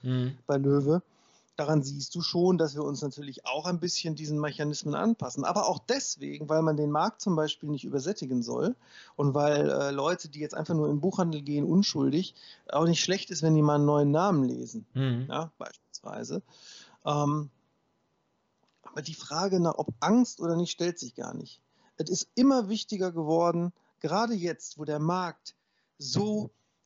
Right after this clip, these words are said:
Speaker 2: überpragmatisch geworden ist, ne, und teilweise so kunstfeindlich, da ist es umso wichtiger geworden, dass man primär etwas macht,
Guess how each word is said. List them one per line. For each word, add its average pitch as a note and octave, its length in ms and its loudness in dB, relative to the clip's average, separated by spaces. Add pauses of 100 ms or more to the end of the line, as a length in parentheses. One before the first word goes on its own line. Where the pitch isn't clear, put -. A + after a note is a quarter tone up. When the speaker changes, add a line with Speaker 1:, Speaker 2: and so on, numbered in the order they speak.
Speaker 2:
überpragmatisch C#3+ 960 -4
geworden A#2+ 460 -2
ist, A#2+ 340 -8
ne, F3 200 2 (140)
und D3 140 -2
teilweise E3+ 540 2
so F3+ 160 0
kunstfeindlich, B2+ 1040 -2 (400)
da E3+ 100 2
ist F3 120 2
es E3+ 80 0
umso F3+ 420 4
wichtiger C3+ 440 -4
geworden, A#2+ 520 -4 (340)
dass D3+ 240 -2
man D3+ 320 0 (640)
primär F#3+ 680 0 (240)
etwas D#3+ 380 -10
macht, E3+ 640 0